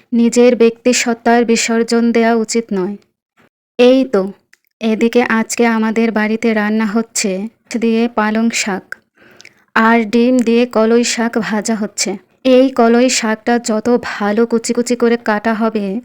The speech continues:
রান্নাটাও তত ভালো হবে, আর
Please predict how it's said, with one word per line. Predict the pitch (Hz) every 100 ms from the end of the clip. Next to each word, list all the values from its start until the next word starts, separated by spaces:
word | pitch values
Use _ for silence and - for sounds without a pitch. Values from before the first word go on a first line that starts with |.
| _ _ _ _ _ - -
রান্নাটাও | 233 220 233 233 240 247
তত | 233 220 226 233
ভালো | - 202 208
হবে, | 202 196 196 - _ -
আর | 233